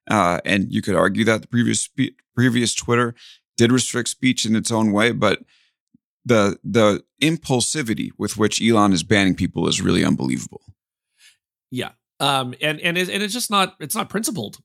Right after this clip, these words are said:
Speaker 2: you know? I, I
Speaker 1: Right.
Speaker 2: mean, it, it, it, it just ca-, it came from a place of sheer <clears throat> existential terror that because of the previous mistakes that he made running the platform over the past six weeks, people had just started to flee. And he was like, "Well, you know, we, we can't have that." So just a, a complete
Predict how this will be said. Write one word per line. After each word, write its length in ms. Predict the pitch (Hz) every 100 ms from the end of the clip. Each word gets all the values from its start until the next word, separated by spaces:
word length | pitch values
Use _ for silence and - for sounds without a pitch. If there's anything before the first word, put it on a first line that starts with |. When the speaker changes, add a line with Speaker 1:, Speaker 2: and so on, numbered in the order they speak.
| -
Speaker 2:
you 140 | 147
know? 240 | 147 151 185
I, 140 | 160
I 40 |
Speaker 1:
Right. 140 | 160 190
Speaker 2:
mean, 160 | 165
it, 40 | 156
it, 360 | 160 156 156 156
it, 280 | 160 160
it 120 | 160 117
just 240 | 170 -
ca-, 80 | 156
it 240 | 160 160
came 180 | - 151
from 140 | 156
a 80 | 151
place 260 | - 135 131
of 120 | 120
sheer 440 | - - 151 147 - 202 151
<clears throat> 220 | - -
existential 560 | 175 - 185 165 143 135
terror 400 | - 180 147 135
that 140 | 135
because 300 | 127 156 180
of 80 | 160
the 80 | 143
previous 400 | - 294 262 -
mistakes 400 | 139 - 139 131
that 80 | 147
he 80 | 139
made 180 | 135 131
running 200 | 131 131
the 60 |
platform 500 | 120 127 113 127 127
over 140 | 131 135
the 80 |
past 260 | 123 123 127
six 240 | 131 123
weeks, 300 | 131 131 - - _ _
people 240 | 185 160
had 80 | 143
just 120 | 135 120
started 260 | 143 123
to 60 | -
flee. 400 | 147 156 107 101
And 100 | 139
he 40 |
was 80 | 131
like, 80 | 127
"Well, 340 | 156 143 127
you 80 | 123
know, 160 | 123 113
we, 200 | 127 147
we 120 | 143
can't 220 | - 147
have 160 | 123 113
that." 260 | 113 110
So 200 | - 139 - - _
just 220 | 208 208
a, 180 | 170 143
a 60 | 156
complete 760 | - 151 - - 175 190 190